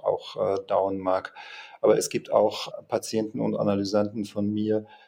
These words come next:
die, äh, nicht, äh, aus der Praxis ins Ausland gegangen sind, sondern ins, äh, Schlachtfeld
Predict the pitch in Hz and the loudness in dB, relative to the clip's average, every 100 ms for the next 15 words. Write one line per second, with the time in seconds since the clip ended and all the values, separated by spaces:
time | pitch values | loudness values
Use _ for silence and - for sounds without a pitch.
0 | _ - 104 101 110 - 101 104 110 104 | _ -6 0 2 2 4 4 4 2 2
1 | 110 - - - 107 101 101 101 98 - | 0 -4 -6 2 4 6 6 4 2 0
2 | - 101 98 98 - - 98 98 - - | 4 4 4 0 -14 -2 0 0 -2 -2
3 | 101 - - 104 98 95 - 104 104 104 | 0 2 0 -2 -4 -2 0 2 2 0
4 | 110 110 113 - - - - _ _ - | -2 -2 -2 -6 -8 -18 -20 _ _ -4
5 | 107 107 107 113 107 117 110 104 107 107 | 0 2 2 0 0 -2 -2 0 2 4
6 | 107 110 110 - _ _ 107 104 101 - | 2 2 -2 -8 _ _ -6 -4 -2 -2
7 | 107 101 98 - 107 104 - - - - | 0 2 0 0 0 -2 -8 -6 -4 -4
8 | - - | -8 -14